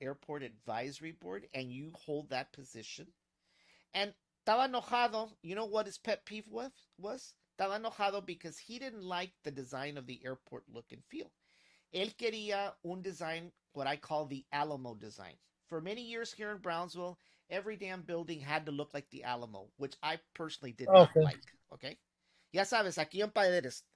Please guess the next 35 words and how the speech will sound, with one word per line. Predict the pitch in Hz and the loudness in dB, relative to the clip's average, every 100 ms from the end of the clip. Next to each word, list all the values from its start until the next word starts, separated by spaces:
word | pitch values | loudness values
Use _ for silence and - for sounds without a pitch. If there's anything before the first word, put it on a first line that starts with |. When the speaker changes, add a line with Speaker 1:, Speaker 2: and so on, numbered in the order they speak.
| _ _ - | _ _ 0
Speaker 1:
every | 202 214 240 247 | 0 0 -8 -6
other, | 202 208 202 208 - - | 2 2 2 -2 -4 -2
every | 196 202 226 | -2 -2 -2
other | 220 214 | 0 0
building | 170 196 196 190 | 0 -2 -2 -4
aquí, | 180 - 247 - _ _ | -8 -8 -10 -12 _ _
ahí | 139 143 | -2 -2
tienen | 170 160 160 | -4 -6 -4
the | 143 | -4
little | 151 147 | -4 -4
Alamo, | 147 143 185 | -4 2 12
Speaker 2:
Yeah. | 196 214 220 - 180 | 12 12 12 10 4
<laughs> | - 277 | 6 -2
Speaker 1:
okay? | - 180 | 12 12
Speaker 2:
Yeah. | 180 185 - - - - - _ - | 12 12 4 -20 -20 -20 -20 _ 2
Speaker 1:
And | 202 214 - | 4 4 4
I | 208 269 | 6 6
know | 277 294 277 - | 6 4 4 4
what | 247 170 | 2 4
Bill | 214 226 | 0 0
Hudson, | 208 196 202 - 208 247 - - | 2 2 2 0 -6 -10 -16 -10
the | 170 | -6
developer | 160 165 175 175 | 0 2 2 -2
at | 156 - | -6 -10
the | |
time, | 143 147 127 | -12 -8 -8
was | 120 | -8
trying | - 131 110 110 | -10 -12 -12 -16
to | - | -12
do. | 233 220 _ _ _ _ - - | -12 -12 _ _ _ _ -20 -20
He | - 226 | -12 -8
was | 247 269 | -6 -6
trying | - 220 208 196 208 - | -6 -6 -4 -4 -6 -10
to | 180 131 - | -10 -12 -12
build | - 170 175 127 120 120 | -4 -2 0 -2 -4 -10